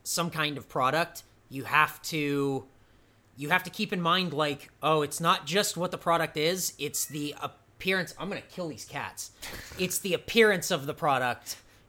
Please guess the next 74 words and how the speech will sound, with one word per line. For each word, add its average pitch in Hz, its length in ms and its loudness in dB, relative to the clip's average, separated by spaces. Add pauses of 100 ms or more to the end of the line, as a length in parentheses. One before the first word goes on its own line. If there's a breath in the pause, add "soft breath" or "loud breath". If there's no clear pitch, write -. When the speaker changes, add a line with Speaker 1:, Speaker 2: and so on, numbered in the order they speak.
(120)
Speaker 1:
and, 143 480 0
and 147 200 -4
the 147 60 0
way 151 200 2
people 156 720 0 (160)
perceive 220 380 -2
it. - 200 -8
If 147 120 -4
Speaker 2:
Right. 143 120 6
Speaker 1:
you 117 40 0
perceive 247 320 0
it 170 100 -2
like, 170 180 4 (100)
"Oh, 147 100 -10
there's 180 220 -6
a - 20 -12
huge 165 400 -10
line 117 240 -4
outside. 214 400 -4 (260 soft breath)
Holy 131 280 -4
sh-, - 80 -10
dude, 143 240 -10
this 160 120 -4
is, 175 80 -2
like, 147 120 -10
the - 80 -16
place - 280 -6
to - 60 -14
be." 139 240 -4
Speaker 2:
Yeah. 165 380 4 (100)
Speaker 1:
Why 165 80 -8
do 208 40 -6
you - 20 -10
think 247 100 -6
there's 247 160 -2
lines 220 220 -2
outside 233 240 -2
of - 60 -10
clubs? 180 500 -2 (120)
Speaker 2:
Exactly. 240 640 0
Speaker 1:
Let 202 120 2
everyone 254 280 -2
in. 254 160 -4
Who 143 80 -8
gives 226 180 -4
a 220 40 -6
fuck? - 300 -6
Speaker 2:
There's 208 300 4
Speaker 1:
Oh, 247 80 12
Speaker 2:
so 226 200 12
Speaker 1:
oh, 233 140 12
there's 196 160 2
lines 226 160 2
outside 220 220 0
of - 40 -8
clubs 214 220 0
because 185 200 -4
you 160 60 -4
want 202 100 -2
people 196 140 -4
to 175 60 -6
line 190 160 0
up 208 100 -2
so - 120 -6
people 185 220 -4
go, 165 220 0
"Oh, 160 60 -6
dude, 123 240 -12
next - 180 -8
time 180 100 -4
I - 20 -6
wanna 110 100 -12
come 131 120 -14
here." - 200 -14